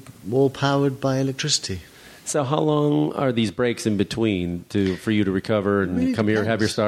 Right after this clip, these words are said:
Speaker 2: Starbucks? And
Speaker 1: Yeah, it really
Speaker 2: <laughs>
Speaker 1: depends. I just finished a speaking tour, um, for six weeks, and now I'm kind of free, just doing some stuff, and who knows what'll happen next.
Speaker 2: Is it mostly the speaking? Is it, uh,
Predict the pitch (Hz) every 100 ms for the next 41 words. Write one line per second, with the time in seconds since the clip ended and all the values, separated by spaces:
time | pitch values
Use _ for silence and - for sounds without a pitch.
0 | 104 101 98 - 90 85 151 180 127 151
1 | 175 156 - 165 131 92 - - - 120
2 | 123 127 143 - 131 - 110 - 135 120
3 | 107 101 110 131 - - - - - 113
4 | 110 110 110 107 - 107 110 - 107 117
5 | 135 - - - - - - 110 110 117
6 | 120 120 120 117 117 110 - 113 101 -
7 | - 117 113 139 131 - 107 - 110 107
8 | 107 - 110 127 - 110 120 135 139 113
9 | 113 107 101 - 95 90 - - - -
10 | 135 131 139 131 - 120 120 120 120 120
11 | 110 98 - 120 123 117 113 107 101 101
12 | 95 - 104 92 92